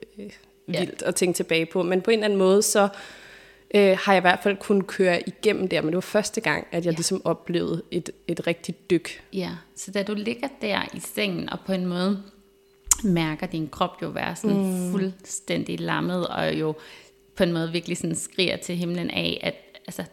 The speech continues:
Speaker 2: det, du har gang i lige
Speaker 1: Ja,
Speaker 2: nu, Maiken,
Speaker 1: ja.
Speaker 2: det er alt, alt for voldsomt. Og du, i øvrigt
Speaker 1: Ja.
Speaker 2: havde den jo sendt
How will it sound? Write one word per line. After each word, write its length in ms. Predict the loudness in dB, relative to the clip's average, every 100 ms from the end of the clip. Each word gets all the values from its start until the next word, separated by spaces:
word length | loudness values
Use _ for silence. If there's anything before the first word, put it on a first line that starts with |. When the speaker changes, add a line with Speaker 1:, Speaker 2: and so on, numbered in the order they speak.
| -4
Speaker 2:
det, 160 | -4 -2
du 80 | -4
har 180 | -4 -2
gang 340 | -2 -2 -2
i 20 |
lige 240 | -4 2 2
Speaker 1:
Ja, 80 |
Speaker 2:
nu, 80 | 2
Maiken, 240 | 0 0 0
Speaker 1:
ja. 100 | 0 -2
Speaker 2:
det 100 | -4
er 180 | -4 -6 -14 _ _ _ _ _ -4
alt, 200 | -2 -2 -6 -6
alt 180 | -6 -4
for 120 | -6
voldsomt. 440 | -6 -6 -6 -4
Og 140 | -6 -8
du, 60 | -6
i 100 | -4
øvrigt 340 | 0 2 2
Speaker 1:
Ja. 40 | 4
Speaker 2:
havde 160 | 2
den 100 | 2
jo 120 | 0
sendt 300 | 2 2 0